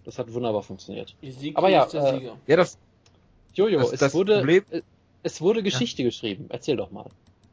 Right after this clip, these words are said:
Speaker 3: Ja. Ich glaube, wir haben auch, äh, bei Twitter geschrieben, was für Submissions es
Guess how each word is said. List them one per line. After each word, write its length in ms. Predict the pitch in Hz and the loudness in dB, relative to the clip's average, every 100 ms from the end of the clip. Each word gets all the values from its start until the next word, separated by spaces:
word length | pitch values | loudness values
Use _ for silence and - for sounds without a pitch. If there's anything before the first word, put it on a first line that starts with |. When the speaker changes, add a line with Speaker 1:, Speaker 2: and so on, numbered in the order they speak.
| _ - - _ _ _ _ _ _ _ - | _ -16 -16 _ _ _ _ _ _ _ -2
Speaker 3:
Ja. 260 | 131 - - _ _ _ _ | 0 0 -6 _ _ _ _
Ich 180 | 139 - | -10 0
glaube, 280 | 165 180 175 | 2 4 2
wir 100 | 151 | 0
haben 180 | 175 151 | 0 -2
auch, 400 | 156 151 - 131 | -2 -2 -6 -6
äh, 100 | 131 | -2
bei 160 | 127 | -2
Twitter 380 | 120 175 - 139 | -2 -4 0 0
geschrieben, 480 | 123 - 151 151 131 | -2 -6 -8 -6 -2
was 160 | 143 | -2
für 240 | - 151 131 | -2 -2 -2
Submissions 640 | 135 127 165 175 147 - | -2 -4 -4 -6 -10 -10
es 460 | - 131 - - | -6 -6 -8 -20